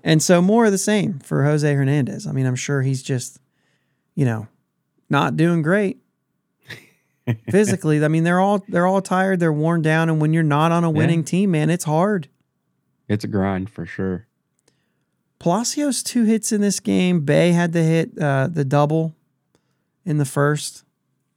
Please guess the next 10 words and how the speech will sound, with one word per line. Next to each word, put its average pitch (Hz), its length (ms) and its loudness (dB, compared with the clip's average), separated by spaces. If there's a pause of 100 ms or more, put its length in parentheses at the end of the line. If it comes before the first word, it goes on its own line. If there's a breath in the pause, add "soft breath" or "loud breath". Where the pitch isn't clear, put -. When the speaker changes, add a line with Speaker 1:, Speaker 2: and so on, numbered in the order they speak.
(840)
Speaker 1:
Sawinski 156 580 -2
gets 147 220 -2
a 139 60 -2
hit, 143 300 -2
steals 143 340 -6
a 139 40 -8
base. 127 460 -6 (500)
That's - 240 -2
it, 220 200 0
man. 170 400 -2